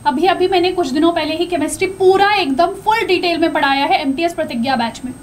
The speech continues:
ठीक है, यही YouTube पे, तो एक बार उसको देख लेना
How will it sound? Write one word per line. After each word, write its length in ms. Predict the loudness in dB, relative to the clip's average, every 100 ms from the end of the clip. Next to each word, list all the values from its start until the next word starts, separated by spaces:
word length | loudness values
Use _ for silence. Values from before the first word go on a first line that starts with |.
| -20 -18 -12 -2
ठीक 180 | 0 2
है, 120 | 0
यही 340 | 2 2 2
YouTube 320 | 2 0 -2
पे, 100 | -4
तो 120 | 0 0
एक 180 | 2
बार 200 | 2 2
उसको 220 | 2 0 0
देख 240 | 0 0
लेना 320 | 2 2 0